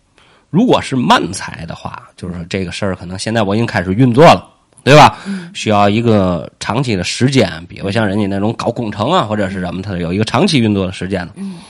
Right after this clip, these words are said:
Speaker 1: 如果慢财的话，立冬之后，啊，这必是大财。
Speaker 2: 嗯。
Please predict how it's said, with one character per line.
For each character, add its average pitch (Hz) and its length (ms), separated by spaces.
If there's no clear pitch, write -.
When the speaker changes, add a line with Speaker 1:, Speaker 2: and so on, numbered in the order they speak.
Speaker 1:
如 175 100
果 170 60
慢 170 220
财 98 240
的 92 60
话， 90 280
立 156 240
冬 104 220
之 90 140
后， - 280
啊， - 340
这 90 120
必 117 180
是 - 180
大 - 260
财。 - 200
Speaker 2:
嗯。 175 340